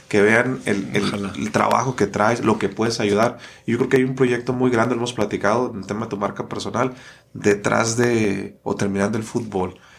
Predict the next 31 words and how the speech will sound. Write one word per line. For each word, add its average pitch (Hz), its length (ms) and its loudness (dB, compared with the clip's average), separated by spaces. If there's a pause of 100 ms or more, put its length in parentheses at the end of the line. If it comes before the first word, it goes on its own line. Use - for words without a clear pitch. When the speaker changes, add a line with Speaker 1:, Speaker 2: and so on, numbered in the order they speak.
(140)
Speaker 1:
O - 20 -20
sea, 117 100 -6
creo 113 140 0
que 127 100 0
has 127 120 2
alimentado 123 500 2
bastante 117 540 -2
bien 127 180 -2
la 127 140 -2
Tatemo, 127 500 -2
como 107 160 -4
Speaker 2:
Me 101 60 -2
Speaker 1:
dicen 120 160 2
Speaker 2:
gusta. 127 120 0
Speaker 1:
por - 100 4
ahí. 131 180 2 (380)
Le 120 60 -2
has 120 80 -2
echado 123 240 4
agua 131 180 6
al 127 80 -2
tinaco. 120 420 -2 (300)
Yo 135 140 4
creo 143 160 2
que 143 60 -10
puedes 156 180 -2
ayudar 127 240 4
a - 20 -2
muchos 139 260 -4
futbolistas 117 540 -4
definitivamente. 107 840 -8